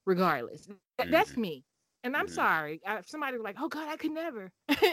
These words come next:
Speaker 1: But I feel like
Speaker 2: Mm-hmm.
Speaker 1: that's what the love is, because you can never say what is going to happen.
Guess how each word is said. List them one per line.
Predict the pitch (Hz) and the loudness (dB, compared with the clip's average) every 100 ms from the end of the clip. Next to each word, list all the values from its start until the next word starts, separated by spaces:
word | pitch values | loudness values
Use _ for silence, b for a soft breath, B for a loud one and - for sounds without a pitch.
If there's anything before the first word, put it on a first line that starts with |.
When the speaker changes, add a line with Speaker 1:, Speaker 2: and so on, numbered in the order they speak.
| 240 | 2
Speaker 1:
But | 240 | 0
I | 269 | 0
feel | 320 294 | -2 -8
like | 269 | -4
Speaker 2:
Mm-hmm. | |
Speaker 1:
that's | 294 294 | -6 -6
what | 302 - | -10 -8
the | |
love | 277 277 381 226 | -8 -6 -4 -4
is, | 202 196 b b b | -4 -6 b b b
because | 330 330 302 | -4 -2 -2
you | 330 | -2
can | 320 | -2
never | 311 311 302 | 0 0 -2
say | - 277 262 254 | -4 -2 0 2
what | 254 247 | 0 0
is | 214 | -2
going | 226 226 | -2 -2
to | 214 | -6
happen. | 170 190 190 196 185 | -2 2 2 -2 -8